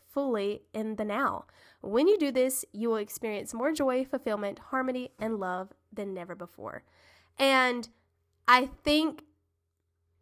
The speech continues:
really, that's so true. Whoever wrote this on LinkedIn, <laughs> this is so, so brilliant.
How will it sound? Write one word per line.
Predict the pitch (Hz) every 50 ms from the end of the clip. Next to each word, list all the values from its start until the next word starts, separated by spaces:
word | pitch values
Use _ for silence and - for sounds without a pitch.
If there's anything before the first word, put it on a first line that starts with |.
| _ _ -
really, | 233 311 381 370 294 262
that's | 233 247 247 254 - -
so | - 269 247 254
true. | 254 - 233 202 190 185
Whoever | 196 254 277 294 311 330 320
wrote | 269 247 240 226 226
this | 247 247 240 - -
on | - 226 233 226 220
LinkedIn, | 220 214 220 220 - - 226 208 208 214 240 294 311 - - -
<laughs> | -
this | 339 302 320 311 339
is | 349 339 339 -
so, | - 262 254 262 262 269 262 247 - 277
so | - - - 254 233 233
brilliant. | 214 208 214 226 233 233 214 196 180 170 -